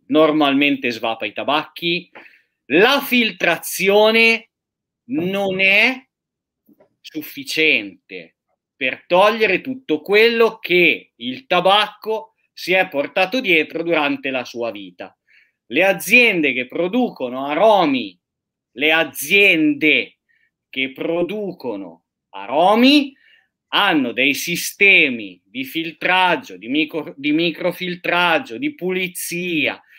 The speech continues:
e quant'altro che noi a casa non possiamo avere.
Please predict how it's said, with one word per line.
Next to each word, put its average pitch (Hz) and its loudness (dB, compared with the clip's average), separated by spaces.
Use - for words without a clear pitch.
e 156 0
quant'altro 156 0
che 180 -2
noi 220 2
a 247 0
casa 175 0
non 247 2
possiamo 190 -2
avere. 104 -10